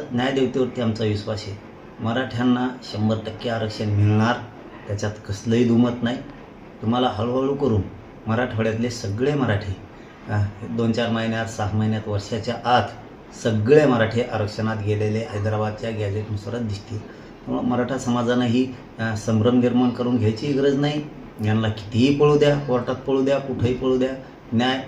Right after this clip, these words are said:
मराठ्यांकडूनच होणार, सत्याकडूनच होणार. आणि आपलं सत्य शंभर दीडशे वर्षापूर्वीचं आपल्या, अ, नोंदी आहेत. फक्त एकच बाजू आहे, मराठ्यांनी कायम एकजूट राहिलं पाहिजे. आणि सरकारलाही माझं सांगणं आहे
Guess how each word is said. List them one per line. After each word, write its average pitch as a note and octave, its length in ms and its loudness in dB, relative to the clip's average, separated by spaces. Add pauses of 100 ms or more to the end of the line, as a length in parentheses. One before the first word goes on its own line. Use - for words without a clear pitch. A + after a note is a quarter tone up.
मराठ्यांकडूनच A#2+ 840 0
होणार, B2 300 0
सत्याकडूनच B2 840 -2
होणार. A#2+ 220 -2
आणि A#2 160 0
आपलं A#2 240 0
सत्य A#2+ 440 -4
शंभर A#2 300 2
दीडशे G#2+ 300 -2
वर्षापूर्वीचं A2 560 -6
आपल्या, G#2 300 -2 (440)
अ, G2+ 100 2
नोंदी A#2 280 6
आहेत. B2+ 200 -2
फक्त D3 280 0 (180)
एकच C#3+ 340 4
बाजू A2+ 220 6
आहे, G#2+ 140 4 (360)
मराठ्यांनी B2 760 4
कायम A#2 500 2
एकजूट G2+ 400 0
राहिलं G2 300 0
पाहिजे. A2+ 320 2 (420)
आणि F3 160 2
सरकारलाही D3+ 540 -2
माझं C#3+ 200 -2
सांगणं A#2 320 0
आहे F#2+ 100 -2